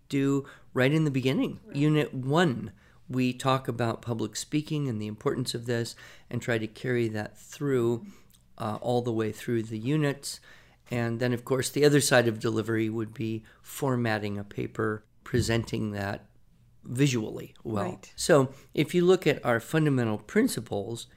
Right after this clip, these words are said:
Speaker 1: you look at our connection with the ancient rhetoric exercises, and then, of course, our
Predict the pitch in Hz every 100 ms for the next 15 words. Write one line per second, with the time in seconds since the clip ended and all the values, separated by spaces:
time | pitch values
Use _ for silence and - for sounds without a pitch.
0 | - - 127 131 131 120 107 - - -
1 | - _ - 120 113 110 - 127 127 -
2 | 131 117 117 - - - 113 110 - -
3 | - 147 143 131 - 127 120 110 107 -
4 | - 143 165 - 127 - 110 107 104 107
5 | 107 - - - - 123 120 113 110 -
6 | 117 110 - - 117 113 107 107